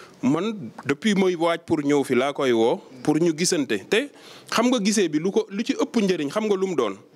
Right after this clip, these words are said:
Dafa am ay Sénégalais yoo xam ne dañ leen a delloo si fii ci dëkk bi. Niñ leen delloosee jaarul yoon. Ma ne ko, dama bëgg ñu toog waxtaan.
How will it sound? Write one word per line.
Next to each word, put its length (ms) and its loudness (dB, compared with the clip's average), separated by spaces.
Dafa 240 0
am 120 2
ay 140 0
Sénégalais 400 2
yoo 80 2
xam 140 0
ne 80 2
dañ 160 2
leen 160 0
a 40 0
delloo 360 2
si 120 -6
fii 180 0
ci 120 0
dëkk 260 -6
bi. 80 -6
Niñ 240 2
leen 220 -2
delloosee 520 0
jaarul 420 2
yoon. 260 2
Ma 140 2
ne 100 -6
ko, 180 -14
dama 220 2
bëgg 280 -2
ñu 120 2
toog 280 0
waxtaan. 500 -2